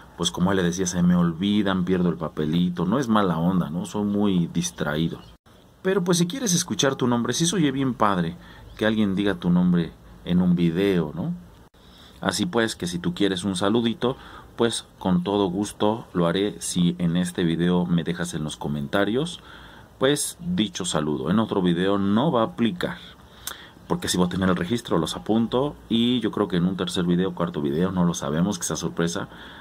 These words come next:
ahí vamos a mandar los saludos. Gracias a todos los que me ven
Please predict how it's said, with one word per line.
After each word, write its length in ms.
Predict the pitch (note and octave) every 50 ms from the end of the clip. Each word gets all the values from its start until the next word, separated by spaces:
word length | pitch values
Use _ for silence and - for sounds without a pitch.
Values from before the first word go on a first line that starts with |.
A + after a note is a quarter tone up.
| - - -
ahí 180 | - G2 G2 G2
vamos 300 | F#2+ F2+ F#2 F2 F2 E2
a 40 |
mandar 240 | D2 D2+ D2+ D#2 D#2
los 120 | D2+ D2 -
saludos. 400 | - A#1+ B1 A#1+ - - - - - -
Gracias 320 | - F3 - D#3+ E3+ D#3+ D3
a 20 |
todos 220 | - D3+ D3 C#3 B2+
los 160 | A#2+ G#2+ -
que 120 | - G2+
me 120 | F2+ F2+ F2
ven 460 | F2+ A2+ A#2+ B2+ C3 C3+ C#3+ C#3+